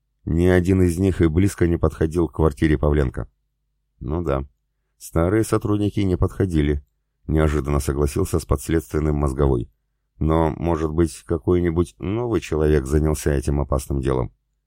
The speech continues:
При этих словах в лице у директора частного охранного предприятия что-то дрогнуло,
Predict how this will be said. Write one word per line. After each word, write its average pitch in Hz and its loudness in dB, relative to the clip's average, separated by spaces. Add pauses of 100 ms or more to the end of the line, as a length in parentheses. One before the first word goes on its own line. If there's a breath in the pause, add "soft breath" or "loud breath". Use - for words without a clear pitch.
(840)
При 71 4
этих 110 4
словах 95 2
в 73 2
лице 85 2
у 92 4
директора 85 2
частного 85 0
охранного 82 0
предприятия 82 2
что-то - -4
дрогнуло, 65 0